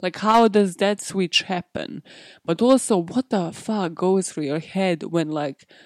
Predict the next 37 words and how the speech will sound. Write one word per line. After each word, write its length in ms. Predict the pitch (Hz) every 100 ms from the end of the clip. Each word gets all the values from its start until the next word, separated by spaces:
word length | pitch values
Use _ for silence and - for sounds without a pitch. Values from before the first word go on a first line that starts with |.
| _ -
your 100 | 175
husband 380 | 196 190 180
leaves 220 | 180 190 170
on 60 |
a 60 | 160
business 400 | 175 180 180 -
trip 340 | - 180 175 -
and 140 | 170
you 80 | 175
have 260 | 180 208 -
to 100 | 185
give 380 | 185 185 156
birth 460 | 160 170 165 165 - -
at 120 | -
home? 440 | - 170 135 - - - - -
I 100 | 247
am 280 | 330 440 302
just, 460 | 262 277 - - - _ _ _ -
I 120 | 214
have 180 | 285 339
changed 380 | - 220 233 233
my 100 | 233
opinion 680 | 208 180 170 175 180 196 - -
so 380 | - - 196
much 360 | 220 214 214 -
on, 160 | - 170
like, 420 | 160 90 - - _ _
home 460 | - - 175 170 170
births 520 | 180 202 214 - - - - - _ _ -
and 120 | 175
how 500 | 202 254 370 294 - _ _ _ _
easy 680 | 165 190 311 381 226 - 185 _ _ _
these 260 | 180 196 180
women 420 | 175 226 233 185
make 260 | 175 208 180
it 120 | 156
seem. 520 | - 233 349 180 -